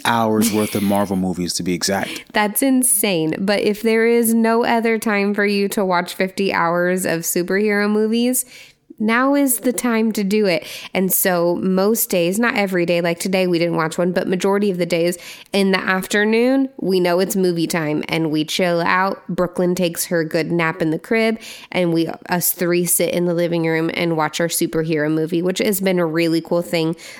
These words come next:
Speaker 2: for us to just, like, stop in the middle of the day and pause. 'Cause that way it helps me get him to get his schoolwork done earlier. I'm like, "Oh, get it done so that we can watch our movie later. Oh, do this last thing."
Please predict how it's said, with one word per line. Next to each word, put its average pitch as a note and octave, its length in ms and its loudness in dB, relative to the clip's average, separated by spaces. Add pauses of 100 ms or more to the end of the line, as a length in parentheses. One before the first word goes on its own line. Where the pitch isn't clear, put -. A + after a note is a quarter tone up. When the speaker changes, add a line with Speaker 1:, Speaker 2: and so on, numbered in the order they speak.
Speaker 2:
for F#3 140 -2
us F3+ 160 0
to G#3+ 80 -2
just, G3 260 -2
like, F3 200 0
stop - 440 -2
in F3+ 80 2
the E3+ 60 0
middle E3+ 180 2
of D#3+ 80 -2
the E3+ 100 0
day D#3+ 300 0
and D#3+ 220 0
pause. D#3+ 420 0 (300)
'Cause G3 160 0
that F#3 220 2
way G#3 180 2
it F#3 60 0
helps F#3 340 -2
me F3+ 160 2
get F3 220 -2
him F3+ 200 0
to F3 80 0
get E3+ 160 0
his E3+ 140 0
schoolwork F3 580 0
done G3+ 320 0 (320)
earlier. F#3+ 560 2 (320)
I'm F#3+ 100 2
like, E3 220 0
"Oh, C4 140 0 (120)
get G3 140 2
it A3+ 100 0
done D4 240 2
so A3+ 140 0
that F#3+ 160 0
we F3+ 80 2
can F#3 120 0
watch F#3 200 0
our A3 80 2
movie A3+ 280 2
later. F#3 360 2
Oh, A#3 160 0 (120)
do F3+ 140 2
this G3+ 240 0
last A3 300 0
thing." A3 340 2